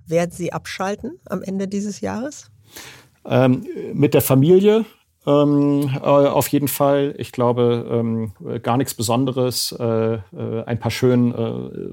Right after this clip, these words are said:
Speaker 2: Weihnachtstagen und, äh, hoffentlich, ähm, wir hatten ja in, in München sehr früh sehr viel Schnee,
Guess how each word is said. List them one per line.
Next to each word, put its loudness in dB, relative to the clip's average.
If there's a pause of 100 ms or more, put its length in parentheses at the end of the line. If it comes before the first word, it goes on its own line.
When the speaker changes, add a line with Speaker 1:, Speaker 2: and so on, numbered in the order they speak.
Speaker 2:
Weihnachtstagen 0
und, 0
äh, -4 (220)
hoffentlich, -2
ähm, -8
wir -6
hatten -6
ja -4
in, -8 (440)
in 2
München 2 (120)
sehr 2
früh 2 (240)
sehr 0
viel 0
Schnee, 2